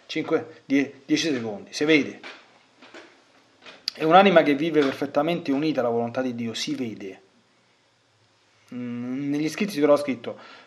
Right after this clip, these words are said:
eh, le anime che vivono nel, nel, nella, nella mia volontà non c'hanno niente di appariscente, niente di straordinario, non traspare niente, tranne che una cosa.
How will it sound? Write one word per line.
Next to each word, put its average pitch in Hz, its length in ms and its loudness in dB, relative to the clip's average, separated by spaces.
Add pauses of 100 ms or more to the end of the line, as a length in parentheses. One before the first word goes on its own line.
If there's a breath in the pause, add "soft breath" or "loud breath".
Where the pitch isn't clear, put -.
(200 loud breath)
eh, 110 460 -12 (560)
le 151 160 6
anime 226 200 10
che 208 60 8
vivono 202 180 8
nel, 175 200 8
nel, 165 240 0
nella, 160 460 4
nella 151 140 -4
mia 196 100 6
volontà 165 320 8
non 143 100 0
c'hanno 180 200 4
niente 202 320 0
di 160 80 6
appariscente, 135 640 -2
niente 165 320 -4
di 147 60 -6
straordinario, 117 680 -4
non 135 140 -6
traspare 160 400 6
niente, 120 520 -10
tranne 233 300 8
che 170 80 4
una 127 120 0
cosa. - 260 -12